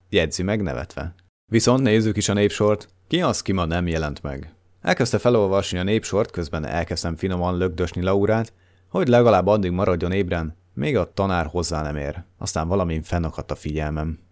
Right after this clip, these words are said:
„Grozdán Ádám”, mondja a tanár, aztán várt és feltette újra a kérdést.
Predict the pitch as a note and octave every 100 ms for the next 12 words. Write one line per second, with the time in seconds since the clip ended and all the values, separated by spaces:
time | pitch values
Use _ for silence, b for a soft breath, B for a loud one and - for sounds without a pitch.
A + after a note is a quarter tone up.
0 | _ G#2+ G2 F#2+ - F#2+ F#2 F2 F2 F#2
1 | C3 - _ _ _ _ - F#2+ D#2+ D#2
2 | G2+ A2+ A#2 A#2 - - G#2+ G2 G#2 A#2+
3 | G2+ E2 - A2+ F#2+ F2 - D#2+ D#2+ D#2
4 | D2 D2 D#2 D2+ D2+ -